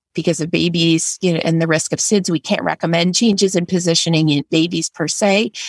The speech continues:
but the same rules apply in teenagers and adults, and adult studies have now confirmed what the pediatric data shows about,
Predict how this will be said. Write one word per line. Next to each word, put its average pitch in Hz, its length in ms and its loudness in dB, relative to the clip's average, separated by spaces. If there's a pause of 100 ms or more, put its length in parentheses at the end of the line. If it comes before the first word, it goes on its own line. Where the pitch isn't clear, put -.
(220)
but 196 140 0
the 208 100 0
same 208 360 2
rules 190 260 2
apply 180 580 -2
in 165 400 2
teenagers 165 640 0
and 156 120 0
adults, 175 540 0
and 175 200 2
adult 165 320 0
studies 160 460 -2
have 160 140 -2
now 160 200 0
confirmed 151 600 -2
what 170 120 -4
the 156 80 -2
pediatric 139 640 -2
data 131 280 -2
shows 170 400 2
about, 147 380 -4